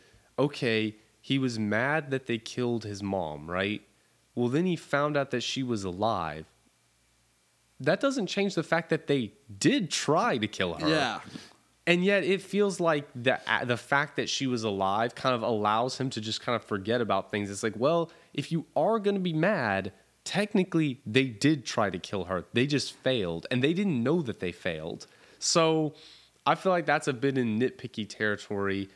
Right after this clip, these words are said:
Speaker 1: because that's, like, the last scenes of the movie.
Speaker 2: Oh,
Speaker 1: But
Speaker 2: yeah.
Speaker 1: it's like they were trying to build drama with that, and I don't think that that was wholly necessary.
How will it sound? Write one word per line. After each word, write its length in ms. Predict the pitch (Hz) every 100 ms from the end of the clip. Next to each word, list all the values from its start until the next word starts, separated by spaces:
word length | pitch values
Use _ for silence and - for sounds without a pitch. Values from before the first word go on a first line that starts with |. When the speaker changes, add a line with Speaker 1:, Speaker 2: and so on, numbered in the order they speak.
| -
Speaker 1:
because 200 | 127 120
that's, 160 | 127
like, 140 | 127 113
the 100 | 110
last 480 | 110 117 123 - -
scenes 280 | 127 120 110
of 60 |
the 80 | 101
movie. 480 | 101 110 101 92 90 -
Speaker 2:
Oh, 100 | 131
Speaker 1:
But 80 | 123
Speaker 2:
yeah. 60 | 143
Speaker 1:
it's 120 | 143
like 180 | 139 127 - _ _ _
they 200 | 113 123
were 80 | 135
trying 380 | 131 - 147 147
to 60 |
build 380 | 117 113 123 113
drama 640 | 95 107 110 113 104 95 92
with 300 | 107 101 87
that, 580 | 90 87 113 156 - - - _ _ _ _ _ _ _ _ -
and 180 | 131
I 80 | 123
don't 220 | 120 131
think 220 | - 131 123
that 120 | 113
that 220 | 113 107
was 140 | 110
wholly 500 | - - 113 107 98
necessary. 840 | 90 80 - - - 104 110 139